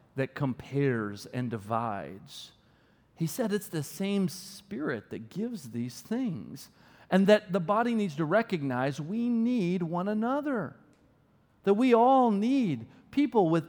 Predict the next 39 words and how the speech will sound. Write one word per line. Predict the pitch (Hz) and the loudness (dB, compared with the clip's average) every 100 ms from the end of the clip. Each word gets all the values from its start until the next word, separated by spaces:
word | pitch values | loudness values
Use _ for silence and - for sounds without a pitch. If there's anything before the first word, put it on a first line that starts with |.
| - - | -8 -4
different | 294 - 226 190 160 | -2 0 0 0 -4
gifts | 143 269 339 175 - | -2 0 0 -2 -4
that | 196 | -4
the | 202 196 | -2 -2
Holy | 247 262 | 0 0
Spirit | 214 - - 294 311 226 | -2 -8 -8 -4 -2 0
has | 190 170 160 - - | 2 2 0 -12 -4
empowered | 214 214 - 262 285 240 | -2 -2 -2 0 4 4
and | 196 180 170 | 2 0 -4
given | - 269 294 311 | -2 0 0 -2
us, | 196 123 117 104 - - - - _ _ _ _ | -2 -4 -4 -4 -8 -12 -14 -18 _ _ _ _
that | 220 233 | 2 4
we | 277 | 4
need | 277 285 | 4 4
to | 247 | 2
use | 220 233 330 233 | 2 4 4 4
those | 247 175 | 2 0
gifts | 156 180 160 - | 2 4 4 2
for | - 202 - - | 4 6 4 2
the | 208 | 4
salvation | 214 262 247 233 185 240 262 - 226 | 4 8 8 8 6 4 4 4 4
of | 214 180 | 4 4
the | 190 | 6
world | 185 254 233 | 8 8 8
and | 208 | 6
the | 202 | 4
evangelization | 196 185 233 247 233 208 180 233 240 233 | 2 4 2 4 6 6 6 4 4 2
of | 196 | 2
the | 170 | 2
gospel | 147 190 254 262 - 208 | 6 8 8 6 4 2
and | - 269 320 311 | 4 4 6 6
the | 220 | 6
edification | 247 311 - 254 - 302 302 349 240 | 4 0 -4 -8 -4 -4 -4 -6 -4
and | 240 | -2
building | 196 247 247 233 | -2 -2 -2 -2
up | 240 240 | -4 -4
of | 220 196 | -6 -6
the | |
church. | 240 - 277 294 277 - - - - | -10 -10 -8 -8 -8 -12 -18 -20 -20